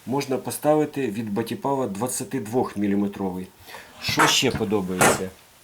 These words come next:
Що бачите, яка тут є такі шайбочки прижимні. Е, е, прибравши ці шайбочки, можна сюди поставити практично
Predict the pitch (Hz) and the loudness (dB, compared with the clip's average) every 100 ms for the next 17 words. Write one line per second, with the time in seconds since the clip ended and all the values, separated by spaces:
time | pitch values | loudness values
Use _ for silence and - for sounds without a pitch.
0 | _ - - - - - - - 120 107 | _ -20 -20 -20 -20 -18 -10 -2 2 4
1 | 175 - 113 107 117 107 - 120 113 117 | 4 4 2 4 2 2 2 2 4 6
2 | 113 110 110 120 131 165 180 143 - - | 4 4 0 2 4 6 6 6 2 0
3 | 104 104 101 117 110 92 - - - - | -2 0 4 6 6 4 0 -16 -20 -20
4 | - - 113 113 110 107 - - - - | -8 0 4 4 4 0 -8 -20 -18 -10
5 | 120 120 117 98 101 117 - - 139 117 | -6 -2 -2 -2 -2 -4 -4 2 4 6
6 | 147 247 - 131 - 127 - 165 180 131 | 6 6 4 4 4 2 6 6 6 6
7 | - 107 110 139 127 117 127 120 117 120 | 2 4 6 6 4 2 2 2 2 0
8 | - 156 160 - 110 120 - 135 - 123 | 4 6 6 4 2 2 4 2 4 4
9 | 117 | 4